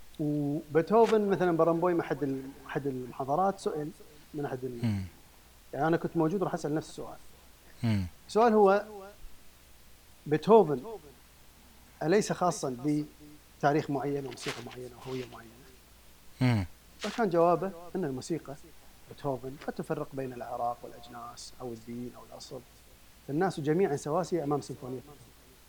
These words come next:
Speaker 1: شوف
Speaker 2: مم.
Speaker 1: الآن الطرح التعميمي، يعني. كيف هم
Speaker 2: مم.
Speaker 1: سواسية أمام سيمفونية بيتهوفن؟ إن إذا، إذا طبعا التزموا في الإطار العام لأبعادهم.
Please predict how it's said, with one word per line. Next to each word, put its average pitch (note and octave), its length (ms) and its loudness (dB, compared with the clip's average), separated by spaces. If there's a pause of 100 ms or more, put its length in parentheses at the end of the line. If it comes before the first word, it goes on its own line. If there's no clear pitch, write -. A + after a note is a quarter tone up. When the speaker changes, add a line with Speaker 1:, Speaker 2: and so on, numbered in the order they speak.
(560)
Speaker 1:
شوف - 140 4
Speaker 2:
مم. G3 60 6
Speaker 1:
الآن F3 300 0 (160)
الطرح C#3+ 360 -2
التعميمي، C3+ 440 -4
يعني. - 140 -18 (840)
كيف A#3 200 10
هم B2 100 8
Speaker 2:
مم. G#2+ 100 6
Speaker 1:
سواسية C#3+ 360 0
أمام B2+ 140 -10 (180)
سيمفونية B2 360 -14 (140)
بيتهوفن؟ F3+ 360 -4
إن F3+ 220 -2
إذا، D3 160 0
إذا C#3+ 260 0
طبعا C3 320 0
التزموا G#3 440 4
في E3 100 -2
الإطار D#3 400 2
العام C#3 500 0 (440)
لأبعادهم. B2 380 0